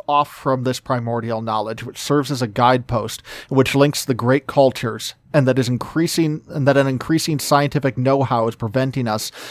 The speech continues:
from being aware of the fact of creation. Far be it for me to put, uh, words in a much smarter and greater man than, uh, in the mouth of a smarter and greater man than I, but Pope Benedict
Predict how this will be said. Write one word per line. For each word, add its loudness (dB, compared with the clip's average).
from 0
being 0
aware 2
of -4
the -6
fact -2
of -12
creation. -4
Far 2
be 2
it 0
for 0
me 2
to 0
put, 0
uh, 2
words 2
in 2
a 0
much 0
smarter 2
and -4
greater 2
man 0
than, -4
uh, -6
in -4
the 0
mouth 2
of -2
a 2
smarter 2
and -4
greater 2
man 0
than 0
I, 2
but -2
Pope -2
Benedict 0